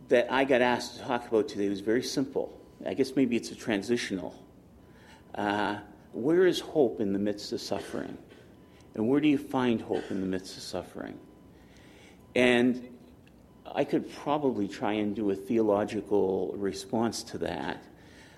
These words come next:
but I tried to do a theological response to Phil Yancey's book about twenty years ago, and it was a disaster.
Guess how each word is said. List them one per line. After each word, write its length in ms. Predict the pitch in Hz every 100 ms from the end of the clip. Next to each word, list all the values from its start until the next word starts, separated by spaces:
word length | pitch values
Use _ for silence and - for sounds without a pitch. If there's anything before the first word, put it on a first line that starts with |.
| -
but 100 | 104
I 60 | 104
tried 320 | - 151 151
to 80 | 131
do 180 | 123
a 40 | 107
theological 680 | 110 123 113 107 107 - 98
response 560 | 98 92 107 104 101
to 100 | -
Phil 220 | 90 110
Yancey's 420 | 98 101 104 104 92
book 220 | 95 -
about 220 | 92 95
twenty 260 | - 101 98
years 280 | 98 101
ago, 140 | 90 87
and 100 | 90
it 60 |
was 140 | 82 -
a 60 |
disaster. 680 | 90 95 95 92 - 82 85